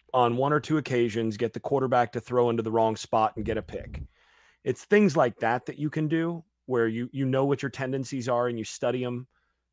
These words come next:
and you bust your tendency in a rivalry game,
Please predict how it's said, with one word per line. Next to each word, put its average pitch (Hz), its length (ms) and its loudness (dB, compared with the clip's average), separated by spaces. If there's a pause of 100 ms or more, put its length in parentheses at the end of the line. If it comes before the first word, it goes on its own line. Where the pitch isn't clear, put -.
and 120 180 0
you 117 80 -2
bust 120 360 -2
your 135 80 -6
tendency 123 800 -6
in 127 140 -4
a 117 60 0
rivalry 120 480 0
game, 131 380 -6